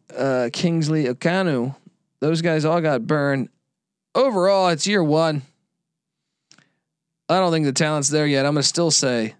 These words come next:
they're one of the worst teams in the mac this year. Um, next up, let's talk Ohio Bobcats, the team that did it last year. They really did it. Um,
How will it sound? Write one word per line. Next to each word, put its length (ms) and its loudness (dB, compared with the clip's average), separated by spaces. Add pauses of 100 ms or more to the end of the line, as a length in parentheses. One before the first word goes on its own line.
(120)
they're 180 0
one 140 0
of 80 -2
the 40 0
worst 300 0
teams 300 -2
in 220 -2
the 80 0
mac 520 -2
this 380 -2
year. 340 0 (680)
Um, 680 0 (500)
next 400 0
up, 260 0 (1700)
let's 380 -4
talk 400 -2 (140)
Ohio 520 0
Bobcats, 800 -2
the 160 -4
team 300 -2
that 160 -2
did 180 0
it 140 -2
last 320 -6
year. 280 -4 (540)
They 160 0
really 500 2
did 320 0
it. 500 -8
Um, 680 0